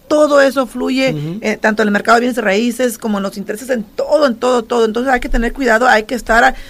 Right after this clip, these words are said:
Speaker 1: actualizado, hay que analizar nuestra situación. Yo siempre digo,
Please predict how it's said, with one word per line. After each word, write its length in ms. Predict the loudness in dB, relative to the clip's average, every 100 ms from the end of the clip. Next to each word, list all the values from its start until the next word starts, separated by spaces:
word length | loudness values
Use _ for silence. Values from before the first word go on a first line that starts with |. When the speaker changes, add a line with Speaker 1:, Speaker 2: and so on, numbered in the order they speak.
| -8
Speaker 1:
actualizado, 840 | -6 -2 -2 -2 2 4 4 2 2
hay 160 | -2
que 100 | 0
analizar 400 | -2 -2 -2 -2 -2
nuestra 180 | -2
situación. 460 | -8 -8 -4 -4 -4 -8 -16 -10
Yo 140 | -6 -4
siempre 280 | -2 0
digo, 260 | 0 -2